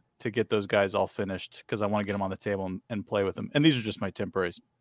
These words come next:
painted bases. Somebody chewed me out about my bases once. They're like, "Your bases suck." I'm like, "Those are just temporary bases that I'm painting them <laughs> on right now." But, uh, anyway, so I'm excited. I'm having fun with it, man.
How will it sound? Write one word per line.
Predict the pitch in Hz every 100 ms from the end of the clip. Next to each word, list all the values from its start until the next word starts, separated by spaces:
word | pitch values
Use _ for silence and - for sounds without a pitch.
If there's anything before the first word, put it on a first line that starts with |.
| _
painted | - 95 90 -
bases. | 92 90 -
Somebody | - 131 113
chewed | - 120
me | 110
out | 104
about | 101 104
my | 101
bases | 107 101 110 101
once. | 104 92
They're |
like, | 104 95
"Your | 120
bases | 139 196 - 117
suck." | - 160 107 117
I'm | 110
like, | 107 147
"Those | 156 156
are |
just | 135 139 -
temporary | 139 123 120 107
bases | 110 101 - 101
that | 98
I'm | 95 90 101 - -
painting | 143 110 120 107
them | 98
<laughs> |
on | 101 - - 170 196 - 151
right | 135 113
now." | 113 110 104 98 - - - - - _ - - - -
But, | 87 -
uh, | 107
anyway, | 120 113 107
so | - 127 120 113
I'm | 135 196
excited. | - 165 175 165
I'm | 147
having | 156 151
fun | - 160
with | 165 120
it, |
man. | 113 113 139